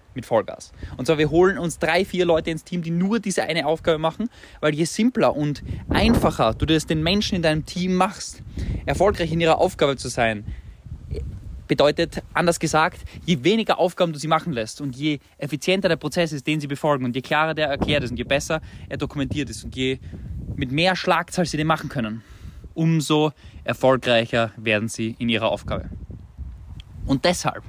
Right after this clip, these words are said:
geht es am Anfang sehr, sehr stark darum, einen hocheffizienten Prozess aufzustellen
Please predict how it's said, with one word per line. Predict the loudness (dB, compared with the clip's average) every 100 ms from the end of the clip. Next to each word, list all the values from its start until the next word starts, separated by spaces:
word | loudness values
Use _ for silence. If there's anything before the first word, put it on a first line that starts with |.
| -12 -12 -18 -20 -20 -4
geht | 2 2 4
es | 0 0 0
am | 0
Anfang | 2 0 2 0 0 0
sehr, | 0 2
sehr | 2
stark | 0 0 0
darum, | 2 2 2 0 -2 -8 -10 -16 _ _ -20 -20 -20 -20 -4
einen | 0 0 0 -4
hocheffizienten | -2 0 2 0 -2 -2 -2
Prozess | -4 -6
aufzustellen | -6 -8 -6 -6 -6